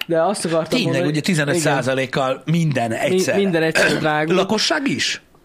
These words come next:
Speaker 1: É, szerintem igen.
Speaker 2: Majd
Speaker 1: Én, én úgy
Speaker 2: megmondjátok.
Speaker 1: tudom, hogy a
Speaker 2: Igen?
Speaker 1: lakosság is drágul,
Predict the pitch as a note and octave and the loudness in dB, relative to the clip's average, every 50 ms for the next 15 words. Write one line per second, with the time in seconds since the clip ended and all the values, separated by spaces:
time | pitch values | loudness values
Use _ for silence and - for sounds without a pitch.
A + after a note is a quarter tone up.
0 | _ - E3 E3 - - - D#3+ D#3 F#3 G#3 - E4 F3 G#2 G#2+ G#2+ A2 B2 D3+ | _ -4 -4 -2 -2 -2 -2 0 0 0 0 0 -2 -2 -2 -2 -4 -4 -6 -8
1 | - - _ _ _ _ _ _ - _ E3 F3 F#3+ E3+ D3+ C#3+ G3+ A#3 C4 G#3+ | -12 -18 _ _ _ _ _ _ -10 _ -2 0 0 0 0 0 0 2 0 0
2 | D#3+ - E3+ D#3+ E3 E3 F3 F3+ F3+ F3 F3 F3 F3+ F3+ F#3 G#3+ D3+ C3+ - D#3 | 0 0 0 0 2 2 2 2 2 2 2 2 2 2 2 0 -2 -2 0 0
3 | C#3+ C3 C3 C3 C3+ C3 C#3+ C3+ C3+ C3+ C3 D3 D#3 D#3 | 0 0 0 -2 -2 0 0 0 0 0 0 -2 -2 -2